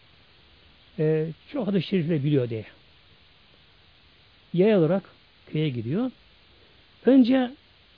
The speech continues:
o kişinin bir haline karşıdan bakıyor. O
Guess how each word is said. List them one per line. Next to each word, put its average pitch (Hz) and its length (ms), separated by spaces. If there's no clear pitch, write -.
o 220 100
kişinin 208 380
bir 214 40
haline 190 240
karşıdan 165 460
bakıyor. 117 300
O 262 200